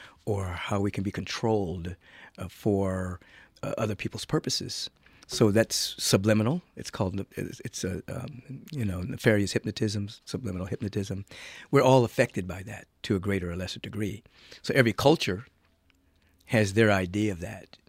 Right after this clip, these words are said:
You, you go into China, it's a little different. You go to New England, you go to, um, Britain, you go to America, it's all a little different. But yeah, all of that is a part of the, um,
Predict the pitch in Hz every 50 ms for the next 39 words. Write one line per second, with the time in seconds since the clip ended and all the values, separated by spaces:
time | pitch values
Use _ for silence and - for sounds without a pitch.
0 | _ _ - 107 98 92 98 104 101 - 104 98 92 90 90 - - 117 101 104
1 | 101 101 101 95 - - 101 101 95 85 87 98 - - 92 90 90 90 82 -
2 | 101 98 92 90 90 90 - - - - - - - _ - 95 95 101 101 98
3 | 98 95 95 95 95 92 - - 98 92 98 92 90 85 87 85 82 - - -
4 | _ - 98 82 101 98 - - - - _ _ - 95 104 110 104 110 107 104
5 | 101 95 95 95 87 87 95 92 92 95 95 95 92 - 92 - - 98 90 80
6 | 87 90 87 78 101 98 - - - 113 117 120 127 110 92 87 - - - -
7 | - - - _ _ _ _ - 127 127 143 151 143 131 131 120 - - - -
8 | - 135 107 110 - - - - 120 113 104 107 101 95 104 101 101 101 98 95
9 | - 92 90 85 80 82 78 78